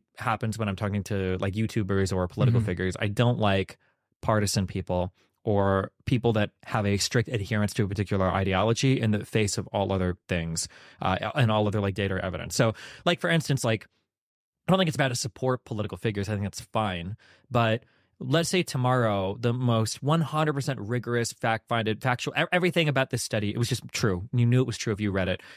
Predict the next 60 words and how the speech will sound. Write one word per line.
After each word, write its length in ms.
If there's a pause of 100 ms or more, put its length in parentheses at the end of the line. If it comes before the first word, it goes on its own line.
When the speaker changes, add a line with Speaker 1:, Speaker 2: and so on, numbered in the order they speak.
Speaker 1:
And 100
it 80
says 140
that, 100
like, 140
socialism 520
is 60
the 100
best 360
way 80
to 80
organize 420
society, 400
okay? 260 (220)
Personally, 400
I'm 140
a 20
capitalist, 460
but 60
if 40
that 140
study 180
came 160
out, 140
okay, 180
well, 180
fuck 200
it. 80
I 80
guess 120
I'm 120
a 40
socialist. 440
If 40
it, 120
if 100
it 100
really 200
is 100
the 80
best 260
thing, 140
that's 200
fine. 300 (400)
But 120
if 40
you 60
take 160
somebody 220
who's 160
really 260
smart, 460 (260)
in 80
my 120
opinion, 260
Ben 180
Shapiro 220
is 100
really 180
smart, 360